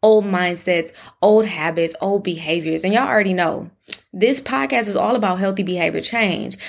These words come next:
This podcast is all about the wealthy place. So you already know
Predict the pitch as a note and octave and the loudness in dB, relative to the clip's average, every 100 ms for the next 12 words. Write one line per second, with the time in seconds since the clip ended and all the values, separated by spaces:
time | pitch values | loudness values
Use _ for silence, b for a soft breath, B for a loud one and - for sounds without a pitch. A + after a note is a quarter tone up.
0 | B B3 C4 B3 A3 A3+ G3+ - G3 A3 | B -2 -2 -2 -2 -2 -2 -2 0 2
1 | F#3+ F3 E3 E3+ G3+ F#3+ F#3+ - - F#3+ | 2 0 -2 -2 -2 -4 -4 -4 -4 -8
2 | B B - G3+ F3+ E3 - G3 A3+ A3 | B B 2 4 6 4 2 -2 0 0
3 | A3+ G#3+ F#3+ G3 E3+ D3+ D3 | 2 0 0 0 -2 -4 -8